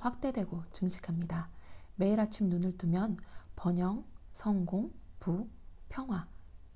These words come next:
이런 생각을 가지도록 하세요. 될 수 있는 대로 자주 이런 생각으로 마음을 채우세요. 이런 적극적인 생각이 여러분의 잠재의식 속에 받아들여지면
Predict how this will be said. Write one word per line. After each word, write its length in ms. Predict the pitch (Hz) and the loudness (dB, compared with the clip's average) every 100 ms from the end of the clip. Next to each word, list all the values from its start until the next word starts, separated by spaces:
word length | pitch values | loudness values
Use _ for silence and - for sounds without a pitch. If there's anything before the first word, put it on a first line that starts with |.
| - | -2
이런 240 | 190 202 196 | 2 4 2
생각을 520 | 196 175 165 220 240 - | 0 -2 0 -2 -2 -8
가지도록 640 | - - 175 175 170 - | -8 -2 0 0 -2 -4
하세요. 280 | 214 - 160 - - - - - - - - - - - - - - - - | -4 -4 -6 -6 -10 -12 -12 -12 -12 -10 -10 -10 -10 -12 -14 -14 -14 -14 -6
될 180 | - 208 | 0 2
수 200 | 208 269 | 2 2
있는 260 | 247 202 170 | 4 2 2
대로 400 | 170 233 214 214 | 0 0 -2 -4
자주 380 | - - 175 196 | -4 0 0 2
이런 280 | 185 190 208 | 4 6 6
생각으로 640 | 202 196 185 170 180 254 - - | 4 0 0 0 0 -2 -4 -10
마음을 500 | - 165 160 175 208 | -2 0 0 2 0
채우세요. 540 | 202 247 262 - 170 170 - - - - - | 0 -2 -4 -4 -6 -6 -10 -12 -14 -6 0
이런 240 | 196 180 | 2 2
적극적인 640 | - - 220 - 196 180 | 0 -2 -2 0 0 0
생각이 640 | 180 214 214 175 196 233 233 - - - | 0 0 0 -2 0 -2 -2 -12 -12 -2
여러분의 440 | 170 180 185 180 180 | 2 2 2 2 2
잠재의식 640 | - 170 170 190 180 - | 2 4 4 2 -2 -4
속에 300 | - 175 170 | -6 -4 -4
받아들여지면 920 | - 175 185 180 175 170 - 175 226 | -2 -2 0 -2 -2 -2 0 0 0